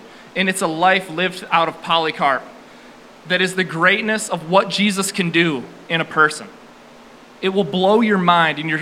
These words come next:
your, you will have, when the name Polycarp comes up, your spine will shiver out of a longing to see what the Lord can do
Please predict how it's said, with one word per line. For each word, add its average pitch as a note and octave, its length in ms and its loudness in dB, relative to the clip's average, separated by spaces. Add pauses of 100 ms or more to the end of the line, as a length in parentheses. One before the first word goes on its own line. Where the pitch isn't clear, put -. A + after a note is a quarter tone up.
your, F3+ 220 -4
you F#3+ 260 0
will G#3+ 80 4
have, G#3 260 2 (200)
when F#3 120 -4
the F#3 60 -2
name G3+ 320 -2
Polycarp F3+ 540 0
comes D#3+ 260 -4
up, C#3+ 280 0 (300)
your F#3 120 -6
spine G#3+ 460 0
will F3+ 100 -4
shiver E3+ 580 -2 (380)
out F3 120 4
of F3+ 140 0
a F3+ 60 2
longing F3+ 560 2
to E3+ 120 -8
see F#3 240 -6
what E3+ 180 -4
the D#3+ 80 -4
Lord F3 360 -4
can E3+ 200 -6
do D#3+ 400 -2